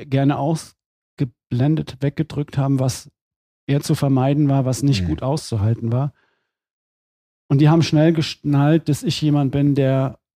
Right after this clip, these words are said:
Speaker 1: gerne die Menschen, die dann verstorben sind, unten in die Leichenhalle, hieß Prosektur, aber es war im Grunde genommen eine Leichenhalle, gebracht hat. Und das hat dann schnell dazu geführt, dass sie mich von vielen Stationen aus angerufen haben,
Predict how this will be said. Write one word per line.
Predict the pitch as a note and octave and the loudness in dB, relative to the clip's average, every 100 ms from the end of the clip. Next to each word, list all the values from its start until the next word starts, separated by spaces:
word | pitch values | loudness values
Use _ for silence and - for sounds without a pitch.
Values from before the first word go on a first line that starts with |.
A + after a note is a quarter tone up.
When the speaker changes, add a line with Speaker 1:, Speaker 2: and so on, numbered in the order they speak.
| _ _ - | _ _ -12
Speaker 1:
gerne | B2+ C3+ C#3+ D#3 | -2 0 4 2
die | C#3 C3 | 4 2
Menschen, | C3+ D3+ - D3 | 2 0 0 0
die | C#3 | 0
dann | B2+ | 0
verstorben | - A#2 - C3+ D3 | -2 -4 -2 -2 0
sind, | C3 C#3+ - - | 2 0 0 0
unten | D3 - C#3 | 0 0 -4
in | - C3+ | 0 2
die | B2 A#2 | 4 2
Leichenhalle, | A2+ A#2+ C3 A2+ A2+ A#2 - _ _ _ - | 2 0 0 2 2 0 -4 _ _ _ -2
hieß | B2+ A#2 | 0 0
Prosektur, | - A#2+ B2+ A2 - C#3 C#3 | -4 -2 -2 -4 -4 -2 -2
aber | - G#2+ A2 - | -2 -2 -4 -8
es | _ | _
war | B2+ B2 | -6 -4
im | A#2+ | -4
Grunde | B2 B2 A#2+ | -2 0 0
genommen | A#2+ A#2+ | 0 0
eine | B2 | 0
Leichenhalle, | A#2+ C3 C#3 B2 C3+ C3 | 0 0 0 0 2 0
gebracht | C3 C3 B2 | -4 -6 -4
hat. | D3 C#3+ | -4 -2
Und | |
das | B2+ - | -2 -2
hat | D3 - | -2 -2
dann | C3+ | -4
schnell | A#2 C#3 D#3 | 0 2 4
dazu | D#3+ D3 - C#3+ | 4 2 0 -4
geführt, | C#3 - D3 D3 _ _ _ _ _ | -4 -2 -2 -2 _ _ _ _ _
dass | C3 A#2+ | -4 0
sie | C3+ | 2
mich | C3+ - | 0 2
von | C3 | -2
vielen | - G#3 G3+ | 2 2 2
Stationen | D3 B2 - C3 C3+ C#3 | 2 -2 -4 -2 0 0
aus | - C3 - | 0 -4 -2
angerufen | C#3 D3 C#3+ C#3+ D3 C#3 | 0 2 2 0 0 2
haben, | C#3 | 2